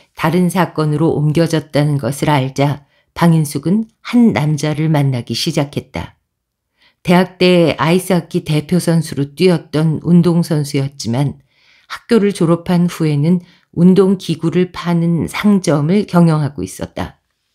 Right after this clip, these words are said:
방인숙과는 운동기구를 사면서 알게 된 걸로 보여졌지만 첫 만남의 실체는 알 수 없었다.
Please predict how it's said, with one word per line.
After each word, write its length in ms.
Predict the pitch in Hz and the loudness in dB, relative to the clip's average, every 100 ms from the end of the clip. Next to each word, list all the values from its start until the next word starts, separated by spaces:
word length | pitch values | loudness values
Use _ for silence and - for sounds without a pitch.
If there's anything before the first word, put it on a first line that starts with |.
| _ _ _ _ _ _ _ _ - | _ _ _ _ _ _ _ _ -4
방인숙과는 840 | 160 190 202 - - 156 180 208 - - _ | 2 2 2 -2 -2 0 2 0 -4 -20 _
운동기구를 920 | - 185 214 202 190 185 147 156 135 | 2 4 4 2 0 -2 -2 -2 -2
사면서 640 | 139 175 160 147 143 143 139 | -2 0 0 -2 -4 -2 -2
알게 440 | - 147 147 156 | -2 -4 -2 -4
된 160 | 147 139 | -2 -2
걸로 600 | 113 113 123 107 101 - | -2 -2 -2 -2 -4 -4
보여졌지만 1000 | 160 143 131 - 135 - 135 120 131 185 _ _ _ - | 0 0 0 -2 -6 -6 -6 -4 -4 -8 _ _ _ -12
첫 160 | - | 0
만남의 560 | 254 240 208 170 156 180 | 2 4 2 0 0 -2
실체는 880 | - 220 208 - 180 147 143 147 147 | 0 -2 -4 -4 -2 0 -2 -2 -6
알 180 | - 127 | -4 -4
수 200 | 123 - | -4 -6
없었다. 640 | 95 - 131 - 110 - | -6 -4 -8 -6 -12 -12